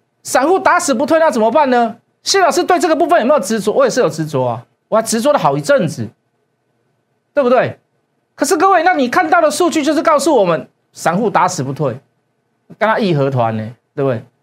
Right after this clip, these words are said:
这个神功护体，神功护体，神功护体，我刀枪不入啊！你不要劝我，我就是打死不退，对不对？我就是扶清灭洋，义和团就这样嘛，对不对？用肉身去打，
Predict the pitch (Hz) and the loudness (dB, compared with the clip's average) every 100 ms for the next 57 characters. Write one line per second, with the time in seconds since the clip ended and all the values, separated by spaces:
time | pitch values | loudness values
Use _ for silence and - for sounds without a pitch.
0 | _ _ _ _ 180 156 156 202 247 240 | _ _ _ _ -6 -4 -2 0 0 0
1 | 220 160 143 190 233 233 202 160 180 202 | 0 -2 -2 -2 0 0 -2 -2 -2 -2
2 | 233 226 156 113 123 - 196 202 254 254 | -2 -2 -2 -4 -6 -2 0 2 2 2
3 | 262 214 233 240 151 - _ _ - - | 0 0 0 0 -2 -4 _ _ -18 -8
4 | 185 233 277 311 254 170 143 117 _ - | -4 0 0 2 2 2 0 -4 _ -2
5 | 202 240 302 285 240 240 226 202 214 240 | 2 2 2 0 2 0 0 -2 0 0
6 | 127 - _ _ _ _ 226 240 226 208 | -2 -12 _ _ _ _ -2 0 2 4
7 | 226 233 294 302 240 254 285 285 254 190 | 2 2 0 0 0 0 0 0 0 2
8 | 147 151 156 _ _ _ _ - 220 208 | 0 -2 -8 _ _ _ _ -4 0 2
9 | 190 185 202 202 190 143 117 117 _ _ | 0 0 0 0 0 -2 -6 -10 _ _
10 | _ _ - 214 208 196 269 254 285 262 | _ _ -4 0 2 2 2 2 2 2
11 | 226 254 254 254 170 151 | 2 0 0 0 0 -2